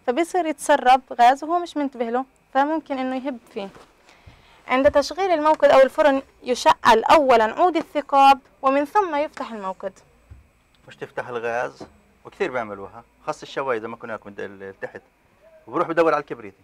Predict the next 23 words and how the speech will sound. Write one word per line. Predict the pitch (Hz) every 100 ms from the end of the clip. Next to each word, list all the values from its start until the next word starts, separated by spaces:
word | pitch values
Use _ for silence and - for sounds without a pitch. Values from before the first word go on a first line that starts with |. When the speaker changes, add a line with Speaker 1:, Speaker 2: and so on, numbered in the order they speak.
| _
Speaker 2:
وبخلي | 113 123 131
العين | 127 135 131
مولعة، | 110 95 98
ما | 120 127
بولعها | 127 135 127
إلا | 120 113
هي | 113
صارت | 107 101 98
هب، | 95 _ _ _ -
أو |
بتلاقيه | 139 151 147 151 131
ما | 117
هي | 135
بتطول | 139 170 127 110
ال-، | 104 101
بشكل | - 120 113
عام | 110 101
برضه، | 104 113
ليش، | 117 127
ليش | 123
الشوايات | - 110 113 113
بحطوهن | 113 113 110 110
جوا | 104